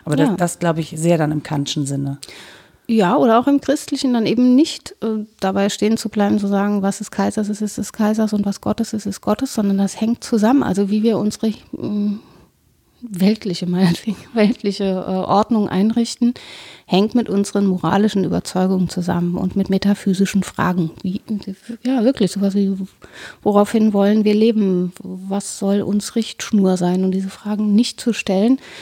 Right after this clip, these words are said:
Speaker 2: ist eigentlich komisch. Das ist gar nicht das Feld von Politik, einfach nur das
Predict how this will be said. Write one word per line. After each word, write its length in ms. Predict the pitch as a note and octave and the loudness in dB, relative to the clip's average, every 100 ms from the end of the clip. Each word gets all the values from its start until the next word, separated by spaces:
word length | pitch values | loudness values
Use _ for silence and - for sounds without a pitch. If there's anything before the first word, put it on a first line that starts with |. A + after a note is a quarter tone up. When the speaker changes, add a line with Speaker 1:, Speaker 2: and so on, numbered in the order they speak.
| - - - | -20 -18 -10
Speaker 2:
ist 160 | - - | -10 -2
eigentlich 460 | F#3 B3+ B3 A#3 | 0 2 2 -2
komisch. 520 | - F#3 D#4 G4+ F#3+ F3+ | -2 0 2 2 0 -2
Das 160 | F#3+ | -6
ist 180 | - - | -8 -8
gar 140 | C4+ | -4
nicht 340 | B3 G#3+ - - _ - - - - - _ _ - | -2 -2 -6 -16 _ -20 -20 -20 -20 -20 _ _ -4
das 180 | G#3 | -2
Feld 260 | - A#3 D#4+ | 2 0 2
von 180 | - B3 | 0 2
Politik, 640 | - G#3+ G#3 - G3+ G3+ - | 2 2 2 2 0 0 -6
einfach 420 | E3+ G3+ G#3 G3 | -2 -2 -2 0
nur 420 | G#3+ G3+ F#3 F#3 | 2 4 4 2
das 400 | E3 F#3 F#3 - | -2 -4 -6 -6